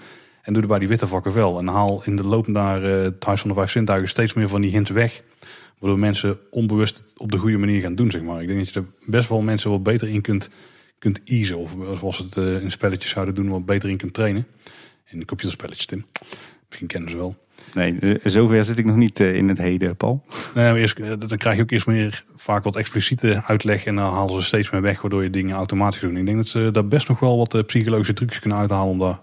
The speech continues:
Speaker 1: flink te verbeteren. Want ik heb ook bij Disney gezien hoe ze het daar gaan doen. Want Disneyland Parijs gaat binnenkort weer open. En daar hebben ze ook, eh, een paar foto's uit het park laten zien. Geen idee of dat er schermen komen. Daar lieten ze heel erg, eh,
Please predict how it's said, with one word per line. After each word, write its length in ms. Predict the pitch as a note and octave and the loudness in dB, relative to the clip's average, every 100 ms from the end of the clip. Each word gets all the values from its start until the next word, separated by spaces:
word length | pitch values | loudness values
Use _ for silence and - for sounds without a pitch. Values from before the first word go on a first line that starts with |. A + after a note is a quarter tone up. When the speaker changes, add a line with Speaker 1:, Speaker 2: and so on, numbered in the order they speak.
| - | -10
Speaker 1:
flink 240 | - G#2+ | -4 -4
te 60 | - | -4
verbeteren. 420 | F#2 F#2 E2+ F#2 | -2 0 0 -2
Want 160 | F2+ - - - - _ | -2 -6 -16 -20 -20 _
ik 120 | A2+ | -4
heb 100 | A2 | 0
ook 100 | G#2 | 2
bij 100 | G2+ | 2
Disney 280 | G2 A#2+ F3 | 2 2 4
gezien 160 | D#3+ E3+ | 4 4
hoe 100 | D3+ | 4
ze 60 | |
het 100 | D3+ | 4
daar 100 | D3 | 4
gaan 100 | D3 | 4
doen. 140 | D#3 D#3+ | 2 2
Want 140 | G#2 | 0
Disneyland 320 | G2+ G#2+ G2 | 0 0 0
Parijs 280 | G2 G2+ A2 | 0 0 0
gaat 120 | G#2 | -2
binnenkort 340 | A2 A2 A#2 A2+ | -2 0 0 0
weer 100 | G#2 | 2
open. 280 | A2 A#2 | 2 0
En 100 | G#2+ | -2
daar 100 | G2 | 0
hebben 180 | F#2+ F#2 | 0 -2
ze 40 | G2 | -2
ook, 200 | A#2 - | -2 0
eh, 80 | B2 B2 A#2 - - - _ _ - | 2 2 0 -8 -20 -20 _ _ -20
een 120 | G#2 | -4
paar 240 | G#2+ A2+ | 0 0
foto's 580 | G#2 - A2+ A2 A2 - | -2 -2 0 0 -2 -2
uit 240 | A2+ A2 G2 | -4 -4 -4
het 100 | - | 0
park 220 | A2+ A2 | 0 2
laten 240 | A2+ G#2+ | 0 0
zien. 200 | G#2 B2 | 0 0
Geen 180 | A2 G#2 | -2 -2
idee 180 | G2+ G#2 | 0 0
of 60 | |
dat 120 | G2+ G2 | 0 -2
er 60 | |
schermen 360 | - A#2+ A2+ G#2 | -4 -2 0 0
komen. 380 | A2+ A2 A#2 A2+ | 2 2 2 0
Daar 100 | F#2 | 0
lieten 260 | G2 - | -4 -2
ze 60 | F#2+ | 0
heel 240 | G#2+ G#2+ | 0 0
erg, 200 | F#2+ F2 | -4 -4
eh, 160 | G2+ | -2